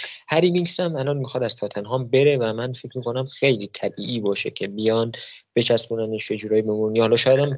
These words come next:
بخواد، ولی من بعید می‌دونم منم این بازیکن رو بخواد. خیلی طبیعیه که این بازیکن‌ها لینک بشن به مورینیو.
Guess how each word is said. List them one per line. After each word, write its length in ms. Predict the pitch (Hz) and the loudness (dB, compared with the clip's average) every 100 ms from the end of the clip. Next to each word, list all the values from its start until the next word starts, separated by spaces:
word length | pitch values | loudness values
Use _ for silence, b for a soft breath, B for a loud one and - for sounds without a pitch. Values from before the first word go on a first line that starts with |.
| - | 4
بخواد، 320 | 151 117 104 | 4 4 0
ولی 300 | 101 113 123 | 0 -4 -4
من 220 | 127 135 | -4 -4
بعید 340 | 113 110 131 113 | 2 4 4 0
می‌دونم 400 | 101 98 98 98 | -4 -4 -4 -6
منم 220 | 101 95 | -8 -8
این 100 | 101 | -8
بازیکن 340 | 98 101 - 101 | -8 -8 -6 -8
رو 100 | - | 0
بخواد. 460 | 120 135 156 170 B B B B B - - | 0 2 0 0 B B B B B -10 -4
خیلی 180 | - 160 | -2 -2
طبیعیه 540 | - 113 110 104 107 101 | -2 -2 -2 -8 -6 -6
که 120 | 104 | -6
این 120 | 101 | -6
بازیکن‌ها 440 | 98 95 92 101 | -6 -8 -8 -6
لینک 360 | 110 113 117 - | -4 -2 -4 -6
بشن 300 | 98 104 98 | -6 -6 -6
به 80 | 98 | -6
مورینیو. 520 | 95 95 95 95 95 | -6 -8 -6 -4 -6